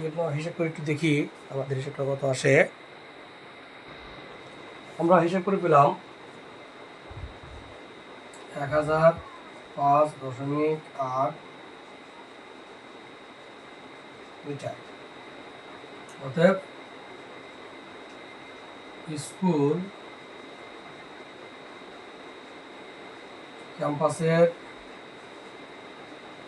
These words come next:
সীমানা প্রাচীরের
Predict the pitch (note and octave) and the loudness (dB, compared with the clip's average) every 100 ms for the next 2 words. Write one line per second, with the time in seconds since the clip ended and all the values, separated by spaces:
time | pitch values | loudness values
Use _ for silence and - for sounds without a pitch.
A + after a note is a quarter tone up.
0 | - - - - - - - - D#3 D3+ | -16 -16 -16 -16 -14 -14 -12 -6 2 6
1 | D3 C#3 C#3 D3+ F3+ - - - - - | 8 8 8 10 6 2 -16 -16 -16 -16
2 | - - - - - - - - - - | -16 -16 -16 -16 -16 -16 -16 -16 -16 -16
3 | - - - - - - - - - - | -16 -16 -16 -16 -16 -16 -16 -16 -10 -2
4 | C#3 - C#3+ C#3 C3 C3+ | -2 0 -2 0 0 0